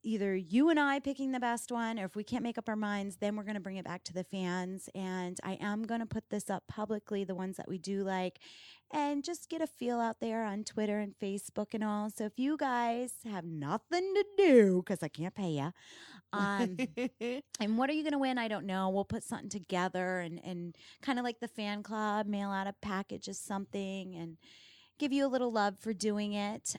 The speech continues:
Speaker 1: Uh, so yeah, that's,
Speaker 2: I like it.
Speaker 1: I want a new album cover. It has to be fourteen hundred by fourteen hundred. I think three hundred, um, D P I. I'm not, I'm not absolute on that, but if you go Google it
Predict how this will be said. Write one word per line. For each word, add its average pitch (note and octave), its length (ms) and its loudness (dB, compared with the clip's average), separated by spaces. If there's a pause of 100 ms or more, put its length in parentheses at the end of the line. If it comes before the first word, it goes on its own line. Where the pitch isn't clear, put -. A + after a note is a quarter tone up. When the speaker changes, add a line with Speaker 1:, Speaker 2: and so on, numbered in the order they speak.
Speaker 1:
Uh, G3+ 480 -2 (260)
so A#3+ 200 0
yeah, F3+ 280 0 (100)
that's, D#3 300 0
Speaker 2:
I D#3+ 100 -2
like A#3 220 -10
it. D#3 220 -10 (140)
Speaker 1:
I G3+ 80 -2
want G#3 180 -2
a G#3+ 40 -2
new G#3 260 -4
album F#3 400 -2
cover. D#3+ 600 -4
It F3+ 120 -4
has F3 180 -8
to - 100 -16
be F3 120 -8
fourteen C#4 760 -2 (100)
hundred B3 380 -4
by G#3+ 120 -6
fourteen G#3 380 -8
hundred. G3+ 340 -6
I F#3 160 -4
think G#3+ 180 -6 (380)
three D4 200 0
hundred, C#4+ 540 0
um, G3+ 540 -8 (400)
D A3 160 -6
P G#3+ 140 -6
I. F3+ 160 -4
I'm F#3 120 -6
not, G3 180 -8 (120)
I'm G#3 100 -6
not G3+ 180 -8
absolute A#3+ 440 -4
on B3 140 0
that, A#3 240 -2
but A3 100 -4
if G#3+ 160 -8
you A3+ 140 -4
go G#3 280 2
Google G#3 400 -2
it G3 240 -2